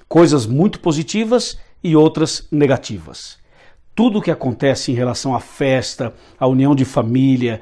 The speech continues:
todos esses encontros e presentes e tudo mais, só é possível por causa de Jesus.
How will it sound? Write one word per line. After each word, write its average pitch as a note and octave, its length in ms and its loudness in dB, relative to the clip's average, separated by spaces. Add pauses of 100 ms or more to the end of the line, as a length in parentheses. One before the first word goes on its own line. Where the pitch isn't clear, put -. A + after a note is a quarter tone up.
(280)
todos F3 200 6
esses C3 300 0
encontros C3 720 2
e B2 60 0
presentes C#3 640 0
e - 20 -20
tudo B2+ 180 -4
mais, C#3+ 460 -2 (880)
só D3 240 2
é F3 80 6
possível D#3+ 640 -2 (300)
por C#3+ 160 0
causa C#3 340 2
de A2+ 100 -6
Jesus. A2 540 -4